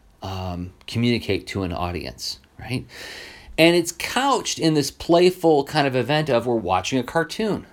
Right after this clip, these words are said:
we're having a good time. But I make sure to emphasize, but this is serious business, watching cartoons.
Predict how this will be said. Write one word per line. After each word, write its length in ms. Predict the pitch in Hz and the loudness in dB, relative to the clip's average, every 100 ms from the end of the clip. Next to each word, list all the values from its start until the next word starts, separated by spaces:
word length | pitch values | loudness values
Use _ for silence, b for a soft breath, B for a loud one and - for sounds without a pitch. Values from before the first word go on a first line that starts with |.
| _ _ | _ _
we're 120 | 135 | 0
having 300 | 123 117 123 | 4 4 2
a 60 | 135 | -2
good 140 | 135 | -2
time. 340 | - 185 98 92 | 0 0 0 4
But 220 | 165 120 | 4 4
I 140 | 107 113 | -2 0
make 220 | 113 107 | 0 0
sure 140 | 131 | -2
to 100 | - | 0
emphasize, 400 | 131 139 101 90 | -2 -2 -2 -2
but 180 | - 98 | -4 -4
this 160 | 127 131 | -4 -2
is 120 | - | 0
serious 280 | 139 127 - | 2 2 2
business, 520 | 127 123 101 - - b b b | 0 0 -4 -6 -10 b b b
watching 300 | - 98 104 | 0 0 -2
cartoons. 640 | 95 90 85 95 69 - - | -4 -6 -4 -4 -4 -8 -12